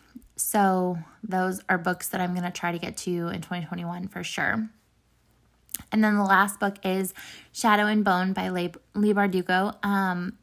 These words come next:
I'm gonna try to read the next two books in the series as well this year. I really liked the first one, so we'll see. I don't know that these are books I could reread on a regular basis either, 'cause there's just not as much there, there, if you know what I mean, but we will see. Um,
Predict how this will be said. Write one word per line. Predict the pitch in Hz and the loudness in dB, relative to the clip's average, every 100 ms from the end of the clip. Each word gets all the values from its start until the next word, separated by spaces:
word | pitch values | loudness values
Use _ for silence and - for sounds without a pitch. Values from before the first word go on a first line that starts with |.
| _ | _
I'm | 202 190 | -2 0
gonna | 190 180 | -2 -4
try | 180 180 | -4 -2
to | 180 | -2
read | 180 175 170 | -2 -4 -4
the | |
next | 175 170 - | -6 -6 -4
two | 190 | -4
books | 175 - | -4 -6
in | 185 | -6
the | 180 | -6
series | - 180 175 170 | -4 -2 -4 -4
as | 185 170 | -8 -6
well | 170 160 160 185 220 - - - - | -4 -2 -2 -4 -10 -20 -20 -20 -6
this | 240 233 | -4 -2
year. | 247 262 285 - | 0 0 0 -2
I | |
really | 196 190 196 | -2 0 0
liked | 180 185 - | 0 -4 -8
the | 185 | -6
first | 175 170 | -4 -4
one, | 190 180 180 185 | -2 -2 -2 -4
so | - - 175 170 | -6 -4 -2 -2
we'll | 180 | -4
see. | - 180 - | -4 -4 0
I | 254 | 0
don't | 403 | 2
know | 466 392 | 0 2
that | 269 | 2
these | 226 214 | 0 0
are | 220 | 0
books | 208 208 | -2 -2
I | 202 | -2
could | 208 202 | -2 0
reread | 202 196 196 | 2 2 2
on | 190 | 2
a | 190 | 2
regular | 185 185 | 0 0
basis | 185 180 185 - | 0 -4 -6 -4
either, | 185 180 180 | -2 0 -2
'cause | - 180 | -2 -4
there's | 190 185 | -4 -4
just | 214 - | -6 0
not | 262 | 0
as | 233 | 2
much | 196 185 - | 0 -2 -6
there, | 160 175 175 180 185 185 _ _ _ _ _ | -4 0 2 2 2 -2 _ _ _ _ _
there, | 247 254 247 247 254 254 254 | 2 2 4 2 0 -6 -6
if | |
you | 277 | -2
know | 269 | 0
what | 262 | 2
I | |
mean, | 262 262 | 4 2
but | 254 202 185 - - - - - _ | 2 2 2 -4 -20 -20 -20 -20 _
we | 208 226 233 233 | 2 6 6 6
will | - 208 196 | 2 0 0
see. | - - - 208 - _ - | 0 -2 -4 -8 -10 _ 4
Um, | 233 220 220 | 6 6 4